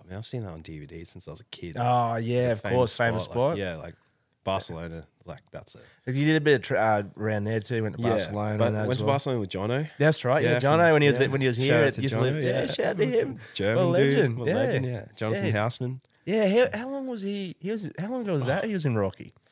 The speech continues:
Speaker 2: That was
Speaker 1: It's
Speaker 2: ye-
Speaker 1: gotta be
Speaker 2: Well, I was, yeah, well, I did
Speaker 1: ten
Speaker 2: a s-,
Speaker 1: years.
Speaker 2: I was gonna say I did it. I was, that,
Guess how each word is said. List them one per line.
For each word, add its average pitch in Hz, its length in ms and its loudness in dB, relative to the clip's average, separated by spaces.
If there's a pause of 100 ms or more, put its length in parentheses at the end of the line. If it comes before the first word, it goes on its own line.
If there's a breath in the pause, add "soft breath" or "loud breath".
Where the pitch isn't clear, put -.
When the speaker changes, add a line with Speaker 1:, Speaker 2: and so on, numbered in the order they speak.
(1000 soft breath)
Speaker 2:
That 151 80 0
was 139 100 2
Speaker 1:
It's 107 100 -4
Speaker 2:
ye- 151 60 -2
Speaker 1:
gotta 104 220 2
be 80 320 -8 (120)
Speaker 2:
Well, 156 120 4
I 165 100 8
was, 170 180 2
yeah, 160 200 -2
well, 151 200 0
I 147 80 2
did 143 60 -4
Speaker 1:
ten 139 80 -4
Speaker 2:
a - 20 0
s-, 113 140 -2
Speaker 1:
years. 71 260 -16 (200)
Speaker 2:
I 123 60 0
was 135 60 2
gonna 123 100 0
say 139 200 -2
I 123 100 2
did 117 180 -4
it. - 140 -6
I 107 60 -6
was, 110 220 -4 (840)
that, 123 220 2